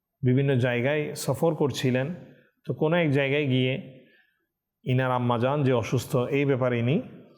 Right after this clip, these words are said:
শুনেছিল। তো পরবর্তীতে উনি কি করলেন? সেই স্থান ত্যাগ করে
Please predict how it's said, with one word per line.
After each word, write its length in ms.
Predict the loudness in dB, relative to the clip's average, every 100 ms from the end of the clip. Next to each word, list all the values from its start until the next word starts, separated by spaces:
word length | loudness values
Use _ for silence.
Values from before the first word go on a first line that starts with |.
| -12
শুনেছিল। 580 | 0 2 2 2 0 -2 -6 -16 -20 _ _
তো 60 | -6
পরবর্তীতে 680 | 0 2 2 0 0 0 -2 -6 -20 -20 _ _ _ _ -4
উনি 360 | 0 0 0 -4 -10 -20 -20 _ _ _ _
কি 120 | -2
করলেন? 380 | 0 2 2 0 -6 -12 -16
সেই 340 | -6 0 2
স্থান 380 | 0 -2 -2 0
ত্যাগ 200 | 0 -2 0
করে 300 | 0 0